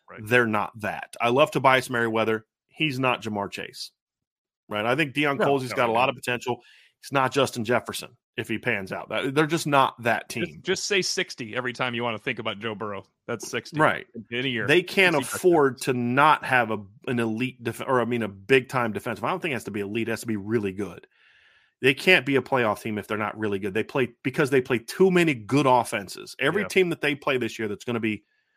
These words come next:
Speaker 2: that's gonna be their, their big games, they're gonna have to come up with a lot of stops because they're too good on offense. And so if you're not playing good on defen-, on the defensive line, your lineback-, you don't have Jalen Smith at linebacker. You can, you can talk about, "Oh, I like the veterans," and I do as well. I defend J D Bertrand and Jack Kaiser on the show all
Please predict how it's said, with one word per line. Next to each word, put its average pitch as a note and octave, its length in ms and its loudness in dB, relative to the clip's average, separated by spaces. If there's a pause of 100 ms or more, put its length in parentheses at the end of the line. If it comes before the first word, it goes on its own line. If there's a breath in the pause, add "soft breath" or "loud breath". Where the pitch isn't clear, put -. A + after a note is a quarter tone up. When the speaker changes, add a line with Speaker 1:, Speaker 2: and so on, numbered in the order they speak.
(180)
Speaker 2:
that's A#2 180 -6
gonna C3 140 0
be B2+ 80 0
their, A2 260 -2
their A#2+ 160 0
big B2 240 4
games, D#3+ 500 0 (440)
they're A2+ 340 2
gonna D3+ 260 2
have C#3 280 0
to - 140 -4 (180)
come C3+ 200 0
up B2 120 0
with A#2 80 -4
a A2+ 40 -4
lot G#2 140 -2
of G2 60 -10
stops - 640 -8
because A2+ 320 -4
they're G#2 280 -2
too E3+ 220 2
good D3 160 0
on B2+ 120 0
offense. G#2 520 -4
And G#2+ 100 -8
so - 120 -4
if G#2 80 -4
you're C#3+ 140 2
not A#3 220 0
playing D3 280 0
good C3 140 0
on A2 140 0
defen-, B2 340 -6
on A#2 100 -6
the A2 60 -6
defensive G#2+ 420 -8
line, G#2 440 -4 (500 soft breath)
your F3 140 6
lineback-, D3+ 500 2
you A#2+ 80 -4
don't G3 140 -2
have E3+ 160 0
Jalen A#2 300 0
Smith G#2 180 -6
at F2+ 80 -10
linebacker. F2+ 560 -12
You D#3+ 140 -4
can, D3 260 -2
you C#3+ 160 -4
can E3+ 160 -2
talk A#2+ 240 -2
about, A2+ 320 2
"Oh, C3 220 2
I A#2 100 2
like A2+ 260 -2
the G#2 120 -8
veterans," B2+ 420 -2
and F#2+ 80 -10
I G#2 80 -6
do G2+ 160 -4
as F#2 100 -6
well. B2 260 2
I A#2 100 2
defend G#2+ 400 -6
J A2+ 100 -2
D G#2+ 120 -6
Bertrand A2 340 -2
and G2 100 -6
Jack A2 180 -4
Kaiser A2+ 280 -4
on A2 40 -6
the G#2+ 60 -8
show G#2+ 160 -8
all G2 80 -6